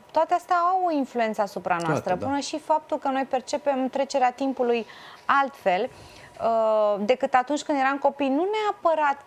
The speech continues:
Speaker 1: pentru că aveam alt program și, într-adevăr,
Speaker 2: Mhm.
Speaker 1: timpul chiar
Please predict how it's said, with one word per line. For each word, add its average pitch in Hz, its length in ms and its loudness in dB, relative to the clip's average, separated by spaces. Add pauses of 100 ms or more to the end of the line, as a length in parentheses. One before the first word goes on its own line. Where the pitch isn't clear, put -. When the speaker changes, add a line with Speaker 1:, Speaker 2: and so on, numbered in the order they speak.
(120)
Speaker 1:
pentru 240 240 -4
că 247 60 4
aveam 226 280 2
alt 226 160 2
program 208 560 0
și, 202 180 -6 (280)
într-adevăr, 214 640 2
Speaker 2:
Mhm. 359 80 -4
Speaker 1:
timpul 302 400 0
chiar 285 200 2